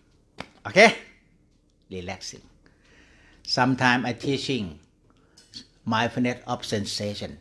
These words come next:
Relaxing and turn inwards.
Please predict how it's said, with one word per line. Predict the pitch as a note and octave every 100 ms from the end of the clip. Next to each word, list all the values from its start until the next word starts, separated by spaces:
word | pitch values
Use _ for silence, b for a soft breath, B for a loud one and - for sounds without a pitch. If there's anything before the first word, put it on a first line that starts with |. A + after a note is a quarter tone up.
| - _ b b b b A#2+
Relaxing | A#2 A#2 A#2+ - B2 B2
and | G2+ G2
turn | G#2+ G#2 G2
inwards. | G#2 - -